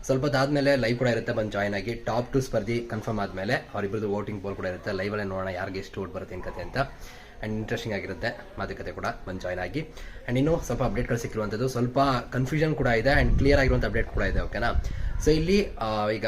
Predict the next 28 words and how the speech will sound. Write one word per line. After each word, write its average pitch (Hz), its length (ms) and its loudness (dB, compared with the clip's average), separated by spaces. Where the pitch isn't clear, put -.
ಫಸ್ಟ್ 131 340 0
ನಮ್ಮ 123 260 4
ತುಕಲಿ 120 280 2
ಸಂತೋಷ್ 113 300 0
ಅವ್ರು 101 140 0
ಔಟ್ 95 100 0
ಆದ್ರು. 95 240 2
ಅದಾದ್ಮೇಲೆ 107 460 2
ಈಗ 110 80 2
ವರ್ತೂರಣ್ಣ 110 440 4
ಇವತ್ತು, 101 720 4
ಆ, 92 180 4
ಎಪಿಸೋಡಲ್ಲಿ 101 520 0
ವರ್ತೂರಣ್ಣ 107 340 0
ಹೋಗ್ತಾರೆ 95 340 -4
ಫಸ್ಟು. 127 420 -2
ಅದಾದ್ಮೇಲೆ 170 580 4
ವಿನಯ್ 120 240 4
ಅವರು. 101 260 6
So 123 120 4
ತುಂಬಾ 160 160 4
ಜನಕ್ಕೆ 160 200 2
ಶಾಕಿಂಗ್ 135 340 2
ಆಗ್ಬೋದು 113 280 2
ಇದು. 113 300 2
ಆ, 113 100 0
ಏನ್ 180 140 4
ಗೊತ್ತಾ, 113 500 -2